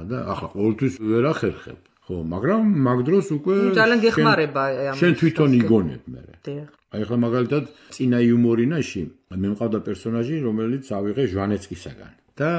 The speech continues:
Speaker 1: მე ესეთი ქართული სათაური მოუგონე, ფეთიანი. ეს ფეთიანი ტიპია. მაგრამ ჟვანეცკი შეამჩნია ეს თუ მოიგონა, არ ვიცი ახლა. ხო, და ესეთი ტიპი მერე მე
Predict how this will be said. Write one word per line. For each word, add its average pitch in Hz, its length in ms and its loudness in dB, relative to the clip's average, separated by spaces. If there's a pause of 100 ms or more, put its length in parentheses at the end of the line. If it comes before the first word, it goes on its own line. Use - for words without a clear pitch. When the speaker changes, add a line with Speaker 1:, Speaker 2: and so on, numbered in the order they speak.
Speaker 1:
მე 113 160 0 (240)
ესეთი 90 260 -10
ქართული 104 380 -8
სათაური 104 480 -8
მოუგონე, 101 460 -6
ფეთიანი. - 580 -10 (200)
ეს - 160 -14
ფეთიანი 110 520 -10
ტიპია. - 400 -14 (200)
მაგრამ 135 340 2
ჟვანეცკი 131 500 2 (420)
შეამჩნია 107 920 -2
ეს 90 120 -8
თუ 87 120 -8
მოიგონა, 90 520 0
არ 90 200 -4
ვიცი 80 320 -8
ახლა. 55 240 -20 (340)
ხო, - 200 -12
და 92 200 -4
ესეთი 143 400 -6 (220)
ტიპი 175 320 -4
მერე 135 380 2
მე 139 240 4